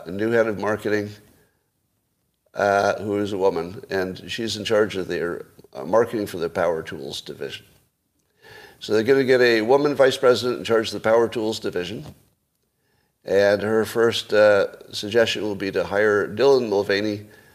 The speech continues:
as an influencer for their Power Tools.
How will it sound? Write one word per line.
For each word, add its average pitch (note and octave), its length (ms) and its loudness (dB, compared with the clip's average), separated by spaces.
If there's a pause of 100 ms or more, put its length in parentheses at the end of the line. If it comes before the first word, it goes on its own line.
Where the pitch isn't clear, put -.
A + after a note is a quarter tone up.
(240)
as E2 300 -4
an C#2 160 -6
influencer F#2 680 -4
for E2+ 140 -8
their D#2+ 180 -6
Power D#2+ 320 -4
Tools. - 420 -12